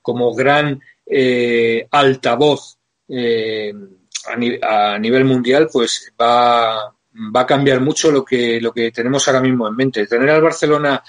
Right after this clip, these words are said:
como herramienta política del independentismo, del separatismo, aparte de hacerle mucho daño a-, al Barça como club de fútbol, y aparte de,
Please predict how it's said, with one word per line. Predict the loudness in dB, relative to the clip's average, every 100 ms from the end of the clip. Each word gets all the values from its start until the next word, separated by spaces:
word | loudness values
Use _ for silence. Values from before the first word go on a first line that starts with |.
| -18
como | -6 -2 0
herramienta | 0 -2 -2 -2 0
política | 2 0 0 -2
del | 0 -2
independentismo, | -4 -8 -8 -10 -4 -2 0
del | 0 0
separatismo, | -2 0 0 -2 -4 -4 -2 -4 -6 -14 -8
aparte | -4 2
de | 2
hacerle | 2 0
mucho | 0 0 0
daño | 0 0 -2
a-, | -4 -4 -6
al |
Barça | -4 -4 -2 -4 -6 _ _
como | -8 -6 -2
club | 2 2
de | 0
fútbol, | -2 -4 0 0 -2 -18 -20 -18
y | -6 -2 -2 -2 -2 0
aparte | 0 0 4
de, | 4 6 4 2